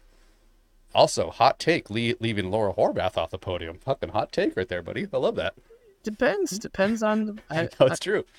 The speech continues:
Speaker 2: yeah, I don't know.
Speaker 1: I love
Speaker 2: I,
Speaker 1: it.
Speaker 2: I, I don't
Speaker 1: I
Speaker 2: think
Speaker 1: love
Speaker 2: I
Speaker 1: it.
Speaker 2: know too much about how, like, she performs, and granted, I don't know how much everybody else, I mean.
Speaker 1: <laughs> I love it, dude.
Speaker 2: There's
Speaker 1: Yeah,
Speaker 2: that,
Speaker 1: Ariel.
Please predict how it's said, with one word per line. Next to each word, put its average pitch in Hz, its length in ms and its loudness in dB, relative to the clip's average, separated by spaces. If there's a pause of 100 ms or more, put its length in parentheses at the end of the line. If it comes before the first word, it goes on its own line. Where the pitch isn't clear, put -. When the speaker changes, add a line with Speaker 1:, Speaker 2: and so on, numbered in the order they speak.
(200)
Speaker 2:
yeah, 214 220 2 (200)
I 151 80 -2
don't 202 120 0
know. 247 220 0 (100)
Speaker 1:
I 139 80 2
love 196 140 4
Speaker 2:
I, - 40 -4
Speaker 1:
it. - 100 -10 (400)
Speaker 2:
I, 165 140 0 (100)
I - 20 2
don't 196 120 0
Speaker 1:
I 190 40 -2
Speaker 2:
think 208 80 2
Speaker 1:
love 202 80 0
Speaker 2:
I 196 40 4
Speaker 1:
it. - 20 2
Speaker 2:
know 196 140 0
too 190 180 -4
much 185 200 0
about 165 280 -2
how, 160 220 -2
like, 160 400 -2
she 170 180 -6
performs, 160 420 -4
and 135 80 -6
granted, 147 260 2
I 135 80 0
don't 139 120 -2
know 135 120 -2
how 135 140 -4
much 127 300 -8 (260)
everybody 127 280 -4
else, 143 240 -2
I 123 80 -10
mean. 123 80 -16 (300)
Speaker 1:
<laughs> 185 160 -8 (640)
I 123 40 4
love 110 200 4
it, 82 80 -8
dude. 85 200 -8 (500)
Speaker 2:
There's 151 140 2
Speaker 1:
Yeah, 107 140 6
Speaker 2:
that, - 160 -10
Speaker 1:
Ariel. 131 300 2